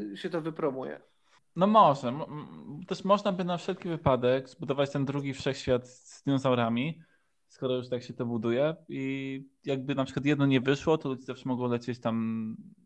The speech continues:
Speaker 2: do tego drugiego wszechświata.
Speaker 1: Wiesz co, może odłóżmy to na następną rozmowę, bo to jest, widzę, że jakby tutaj będziemy tak, wiesz, się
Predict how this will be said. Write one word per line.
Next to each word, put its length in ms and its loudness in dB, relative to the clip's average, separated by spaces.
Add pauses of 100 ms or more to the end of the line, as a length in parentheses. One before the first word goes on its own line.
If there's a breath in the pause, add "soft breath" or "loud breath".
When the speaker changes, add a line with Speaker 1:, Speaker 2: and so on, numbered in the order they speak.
(140)
Speaker 2:
do 120 -4
tego 180 0
drugiego 400 -2
wszechświata. 640 -6 (840 loud breath)
Speaker 1:
Wiesz 180 8
co, 100 10
może 260 10
odłóżmy 380 8
to 140 6
na 80 6
następną 540 2
rozmowę, 580 0 (520)
bo 680 6 (460)
to 100 0
jest, 400 0
widzę, 280 0
że 540 0
jakby 520 -6 (120)
tutaj 200 -6
będziemy 600 -4
tak, 160 -4 (120)
wiesz, 220 -4
się 100 -10